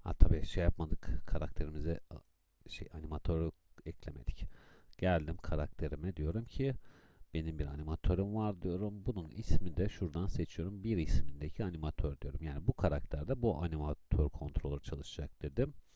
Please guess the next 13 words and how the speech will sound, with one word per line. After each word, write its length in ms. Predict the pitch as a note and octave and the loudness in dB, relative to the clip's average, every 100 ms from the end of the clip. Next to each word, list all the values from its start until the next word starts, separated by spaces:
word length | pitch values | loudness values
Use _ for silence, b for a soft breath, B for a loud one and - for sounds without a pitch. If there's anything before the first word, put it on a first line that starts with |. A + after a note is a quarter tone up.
| B B B B | B B B B
Çalıştırdığımda 840 | - E3 G2 - - D2 F2+ D#3 D#3+ B B B B | -2 0 0 0 -4 -6 -4 -2 -2 B B B B
sadece 440 | - G#2+ D2+ F2+ | 4 6 4 0
bir 120 | A#2 | 0
kere 240 | - D#2 D2+ | 2 0 0
çalışacaktır. 760 | - D2 - - D2+ - E3+ | -4 -6 -8 -6 -6 -2 -2
Sonra 680 | E3 - - - F2+ F2+ B2+ - - _ - | 2 4 2 2 0 2 0 -2 -12 _ 2
duracaktır. 720 | F#2+ D#2 D#2+ C#2 - C3+ - - - - B B B B | 4 4 -2 -2 0 6 6 6 2 -4 B B B B
Çünkü 440 | - F2 - C3+ | -4 -2 0 0
biz 120 | G2+ - | 0 -2
şunu 360 | - F#2+ F#2+ | -2 0 2
demedik. 560 | E2+ D2 - - - - - - - - - - - | 2 0 -4 -6 0 2 2 0 -4 -12 -8 -6 0
Geldik 480 | F2+ D2+ D2 - | 0 0 -4 -4
şu, 280 | - E2 D#2 | -2 0 -2